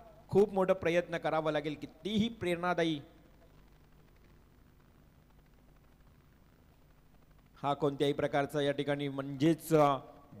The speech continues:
डॉट बॉलची समाप्ती गेली. अशाभूत नजरेनं कदाचित बॅट्समनना पाहिलं होतं. निकेशनं डॉट बॉलची समाप्ती सोळा या आकड्यावर एक गडी बाद झालाय. दुसरं षटक सुरू आहे. आयएसपीएल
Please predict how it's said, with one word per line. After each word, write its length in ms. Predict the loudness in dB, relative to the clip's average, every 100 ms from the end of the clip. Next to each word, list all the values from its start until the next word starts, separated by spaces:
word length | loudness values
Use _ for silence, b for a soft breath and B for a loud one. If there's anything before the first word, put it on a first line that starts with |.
| 6
डॉट 220 | 6 6
बॉलची 380 | 6 6 2 -4
समाप्ती 500 | -2 0 0 -2 -4
गेली. 280 | -2 -2
अशाभूत 500 | 0 -2 2 2 4 -2
नजरेनं 380 | -2 -2 -2 -4
कदाचित 500 | -4 0 0 0 -6 -2
बॅट्समनना 460 | -2 -2 -6 -4
पाहिलं 300 | 0 0 2
होतं. 220 | 0 -2
निकेशनं 440 | -6 -4 -4 -4 2
डॉट 180 | 2 6
बॉलची 280 | 4 4
समाप्ती 380 | -6 -4 -4 -6
सोळा 300 | -2 2 4
या 120 | 2
आकड्यावर 400 | 0 2 4 4
एक 140 | 2 -4 0
गडी 160 | 2 2
बाद 300 | 2 2 0
झालाय. 280 | 0 0
दुसरं 400 | -2 -4 -6 -4
षटक 300 | -4 -4 -6
सुरू 200 | -6 -4
आहे. 140 | -4 -4 -10 -20 -20 -20 -20 -20 -20 -20 -20 -20 -20 -20 -20 -20 -20 -20 -20 -20 -20 -20 -20 -20 -20 -20 -18 -2
आयएसपीएल 920 | -2 0 -2 -2 -4 0 2 0 -4